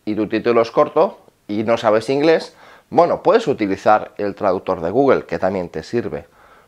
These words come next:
pero cuidado con los giros. También la descripción la puedes poner en el idioma que tú quieras, en este caso sería inglés.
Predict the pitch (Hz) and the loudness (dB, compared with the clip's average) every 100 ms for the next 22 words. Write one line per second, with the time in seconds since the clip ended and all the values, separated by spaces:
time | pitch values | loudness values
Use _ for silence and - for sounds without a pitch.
0 | _ 104 104 101 110 107 117 151 - _ | _ 0 0 2 4 6 6 4 0 _
1 | - 98 92 - 98 69 67 - _ _ | -2 0 0 -2 -6 -6 -10 -16 _ _
2 | _ _ _ _ 101 113 131 139 98 95 | _ _ _ _ 0 2 2 2 0 0
3 | 92 - 92 - 147 156 151 - _ - | -4 -8 -10 -2 2 4 2 -10 _ -6
4 | 95 92 143 147 139 151 - _ _ - | -2 0 2 4 4 0 -6 _ _ -4
5 | 110 113 120 - 104 107 120 151 151 160 | 0 0 -2 -2 -2 0 0 0 0 -2
6 | 127 87 - 87 85 101 98 - - 104 | -6 -6 -4 -2 -2 -4 -8 -10 -4 -4
7 | 117 - 92 95 87 71 69 69 - | -4 -8 -8 -6 -10 -14 -16 -18 -20